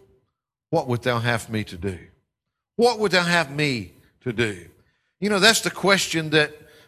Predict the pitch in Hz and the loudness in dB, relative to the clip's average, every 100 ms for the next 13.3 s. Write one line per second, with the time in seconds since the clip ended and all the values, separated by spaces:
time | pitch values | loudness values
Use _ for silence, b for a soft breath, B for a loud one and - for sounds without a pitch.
0 | b 143 180 160 160 180 165 147 151 151 | b 0 2 2 4 4 4 0 2 4
1 | 165 - 151 123 151 147 143 190 220 220 | 2 -2 -8 -4 0 0 0 0 0 -2
2 | - B B B - 240 254 262 190 131 | -6 B B B -2 2 2 2 0 0
3 | 147 - - - - 160 - 233 220 180 | -2 -4 -16 -10 -4 -2 0 -2 0 2
4 | 175 185 175 220 247 254 240 247 240 - | 2 0 2 2 4 2 2 2 0 -2
5 | B B B B B B _ - 220 226 | B B B B B B _ -2 0 0
6 | 226 190 165 190 190 - - _ _ _ | 0 -2 0 0 0 -4 -20 _ _ _
7 | _ - 202 226 233 214 156 175 175 165 | _ 0 4 6 6 2 0 0 2 0
8 | 139 - - - b b b _ _ - | -2 -4 -6 -12 b b b _ _ 2
9 | 208 233 - 190 208 214 190 160 151 131 | 4 4 2 2 2 2 -4 -2 -2 0
10 | 180 180 185 160 127 143 - 185 214 - | 2 4 2 -2 -4 -4 2 4 4 2
11 | 214 - 165 156 180 220 147 165 240 254 | 0 0 -4 -4 0 -2 2 4 4 4
12 | 254 202 208 175 170 180 190 190 165 160 | 2 2 2 0 0 2 2 0 -2 -2
13 | 165 143 143 | -4 -2 -6